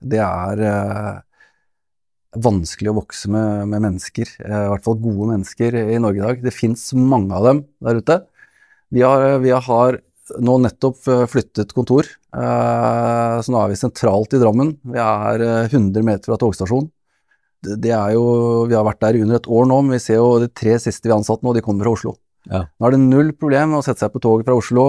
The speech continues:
Speaker 1: og gå over Torvet en, eh, deilig dag og slappe av litt grann her. Helt, eh, helt nydelig. Så det har hjulpet oss masse, eh, med å flytte hit. Mye enklere å få tak i folk, men allikevel så, så ser vi at det er ikke,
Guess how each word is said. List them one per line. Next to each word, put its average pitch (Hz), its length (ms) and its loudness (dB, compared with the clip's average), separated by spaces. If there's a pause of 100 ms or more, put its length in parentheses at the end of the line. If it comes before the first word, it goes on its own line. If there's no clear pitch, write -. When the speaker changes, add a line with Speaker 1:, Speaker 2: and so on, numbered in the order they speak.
(140)
Speaker 1:
og 117 640 0
gå 117 140 0
over 117 580 4
Torvet 117 380 2
en, 120 180 -2
eh, 117 160 0
deilig 113 320 4
dag 117 320 4
og 120 480 2
slappe 120 320 0
av 117 480 2
litt 117 160 0
grann 123 160 2
her. 160 240 2 (240)
Helt, 120 320 2 (140)
eh, 120 500 -2 (100)
helt 127 220 0
nydelig. 117 300 2
Så 147 120 0
det 135 140 2
har 147 160 2
hjulpet 139 320 2
oss - 80 -16
masse, 160 400 0
eh, - 800 -14
med 135 140 4
å - 20 4
flytte 107 240 2
hit. - 300 -8 (180)
Mye 147 540 4
enklere 117 340 -2
å - 80 -10
få 131 80 -6
tak 120 160 -2
i 123 80 -6
folk, 208 400 2
men 135 160 2
allikevel 143 320 2
så, 175 240 2 (640)
så 160 100 -2
ser 131 220 2
vi 143 80 6
at 143 80 0
det 165 160 2
er 120 400 4
ikke, 180 240 2